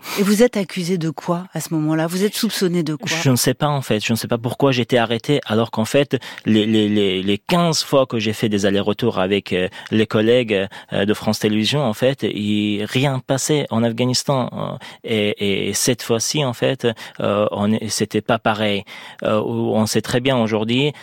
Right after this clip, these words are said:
Speaker 2: la plupart des journalistes occidentaux, leur, euh, demande d'autorisation en Afghanistan ont été refusées depuis.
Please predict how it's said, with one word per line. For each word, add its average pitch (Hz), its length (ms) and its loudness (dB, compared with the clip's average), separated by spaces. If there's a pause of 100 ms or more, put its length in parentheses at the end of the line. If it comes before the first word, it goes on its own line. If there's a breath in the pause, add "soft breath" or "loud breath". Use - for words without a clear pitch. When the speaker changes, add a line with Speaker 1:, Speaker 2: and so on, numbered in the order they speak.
(120)
Speaker 2:
la 104 160 2
plupart 117 480 0
des 107 100 0
journalistes 107 440 0
occidentaux, 113 720 2 (160)
leur, 101 320 0
euh, 104 320 -2
demande 120 380 2
d'autorisation 110 760 2
en 107 120 2
Afghanistan 107 640 0
ont - 20 2
été 104 220 0
refusées 127 720 0
depuis. 104 400 0